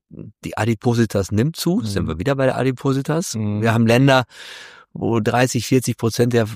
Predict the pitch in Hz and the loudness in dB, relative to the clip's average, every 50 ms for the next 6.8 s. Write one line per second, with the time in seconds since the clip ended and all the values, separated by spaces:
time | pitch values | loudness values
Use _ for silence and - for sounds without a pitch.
0 | - _ _ - - - - - 50 - 113 110 110 110 113 110 120 117 113 113 | -14 _ _ -10 -8 -6 -6 -4 -2 0 2 4 4 2 2 0 -2 -2 -2 0
1 | 110 110 117 - - 117 - - - 104 104 95 - - 113 120 131 - - 156 | 0 0 0 0 -2 -4 -2 -2 -2 -4 -4 -4 -4 -2 -2 0 0 0 0 0
2 | 165 202 - - - - - - _ _ _ _ _ - 107 107 107 - 139 156 | 0 0 -2 -6 -12 -16 -20 -20 _ _ _ _ _ -10 -8 -6 -6 -6 -8 -10
3 | - - _ _ _ _ _ - 120 113 110 - - - 113 117 - 104 98 - | -10 -16 _ _ _ _ _ 0 2 2 2 2 0 0 2 2 0 -2 -4 -2
4 | - 110 117 135 147 - 143 127 127 - - 131 123 - - 123 110 - - 110 | 0 2 2 2 0 0 0 0 0 0 -2 -2 -2 -2 -6 -8 -6 -2 0 0
5 | 113 123 - - 139 135 131 120 101 98 98 104 113 117 - 101 107 80 104 110 | 0 0 -2 0 0 2 2 2 0 -2 -4 -6 -8 -10 -12 -14 -12 -10 -8 -6
6 | 117 110 110 117 120 - - 127 135 151 151 - - 127 113 113 | -6 -4 -4 -4 -4 -2 2 4 4 4 4 2 0 0 2 2